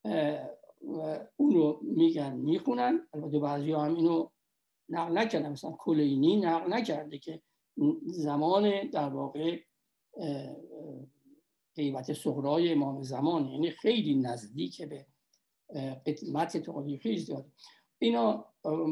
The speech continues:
بعضی هم نقل کردن که اینو می‌گن و بعد بالاخره اعلام می‌کنن که من کنت مولاه فهذا علی مولاه و الی آخرش، اللهم وال من والا و عاد من وند-، عادا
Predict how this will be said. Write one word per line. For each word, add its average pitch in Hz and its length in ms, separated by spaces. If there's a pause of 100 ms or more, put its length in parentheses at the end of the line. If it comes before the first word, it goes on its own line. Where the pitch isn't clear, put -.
(140)
بعضی 175 440
هم 147 240
نقل 220 200
کردن 247 520 (380)
که 190 120
اینو 175 180
می‌گن 254 460
و 175 120
بعد 190 280
بالاخره 160 520 (460)
اعلام 151 360
می‌کنن 214 320
که - 120
من 151 340
کنت 175 380
مولاه 147 800 (180)
فهذا 160 760
علی 143 320
مولاه 170 680 (320)
و 180 40
الی 214 180
آخرش، 165 500
اللهم 160 580 (340)
وال 160 320
من 147 220
والا 147 460
و - 20
عاد 151 380
من 139 260
وند-، 143 380 (240)
عادا 143 460